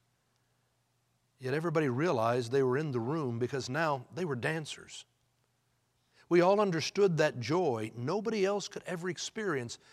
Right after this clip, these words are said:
just dancing together. An incredible bond was created."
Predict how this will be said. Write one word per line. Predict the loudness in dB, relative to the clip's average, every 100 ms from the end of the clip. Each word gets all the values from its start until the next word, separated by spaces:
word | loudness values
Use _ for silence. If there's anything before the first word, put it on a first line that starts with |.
| -20 -8
just | -6 -6 -6
dancing | -4 -6 -8 -10
together. | -8 -2 -2 -2 -10 -16 _ _ _ _ _ _ _ _ _ _ _ _ _ _ -8
An |
incredible | -6 -4 -4 -2 -2
bond | -2 0 0 -2 -10 -18 -12
was | -10 -8
created." | -4 -2 -4 -8